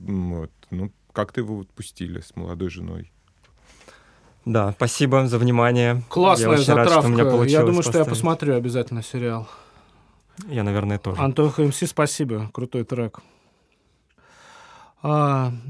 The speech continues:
Speaker 3: ну, я думаю, что мы переходим к киномузыке двадцатого века. А, Васина очередь. Вася, что ты принёс? Ты хотел сказать, что ты говоришь о Ленфильме сегодня?
Speaker 1: А, да, и, и у меня была идея...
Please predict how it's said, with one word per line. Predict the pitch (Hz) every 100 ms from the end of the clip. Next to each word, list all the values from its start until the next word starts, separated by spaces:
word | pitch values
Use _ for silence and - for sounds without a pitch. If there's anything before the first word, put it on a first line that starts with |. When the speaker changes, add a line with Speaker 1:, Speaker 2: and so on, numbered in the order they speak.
| 147 -
Speaker 3:
ну, | 156 147 185
я | 196
думаю, | 196 208
что | - 190
мы | 185
переходим | 185 170 - 185 180 160 135 _ _ _ _ _ _ _ _
к | -
киномузыке | 151 151 165 160 147 147
двадцатого | 139 139 156 - 147
века. | 147 185 - 110 - _ _ _ - - -
А, | 113 120 120 117 123 - - - _ _ _
Васина | 131 143 139 147 143
очередь. | - 190 - 127 107 - - -
Вася, | 139 139 -
что | 120 - 185
ты | - 147 135 - _ _
принёс? | - 139 165 -
Ты | -
хотел | 135 156 139 - -
сказать, | 143 135
что | - 139
ты | 135
говоришь | 135 135 127
о | 131
Ленфильме | 127 120 160 170 160
сегодня? | - 156 143 113 110
Speaker 1:
А, |
да, | 92 113
и, | 95 95
и | 113 107
у | 107
меня | 107 131
была | 151 143 135 127
идея... | 104 131 131 120